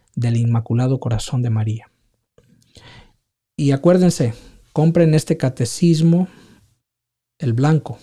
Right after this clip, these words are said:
Cómpralo ya. Lo puedes adquirir en cualquier librería,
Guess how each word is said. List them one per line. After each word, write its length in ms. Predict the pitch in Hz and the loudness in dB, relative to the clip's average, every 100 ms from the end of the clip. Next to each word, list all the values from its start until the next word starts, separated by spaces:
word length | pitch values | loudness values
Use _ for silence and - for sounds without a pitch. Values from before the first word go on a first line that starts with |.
| - - - - - - _ _ - | -20 -20 -20 -20 -20 -20 _ _ -2
Cómpralo 460 | 151 165 185 175 | 0 2 2 4
ya. 380 | 135 131 143 - - - _ _ _ _ _ _ _ _ _ - | 2 2 -2 -4 -14 -20 _ _ _ _ _ _ _ _ _ -8
Lo 160 | 113 | -4
puedes 300 | 139 180 185 | 0 2 2
adquirir 340 | 156 135 135 180 | 0 0 2 2
en 80 | |
cualquier 320 | 175 123 160 170 | 2 -2 2 2
librería, 600 | 160 127 117 156 135 | 2 0 0 0 -2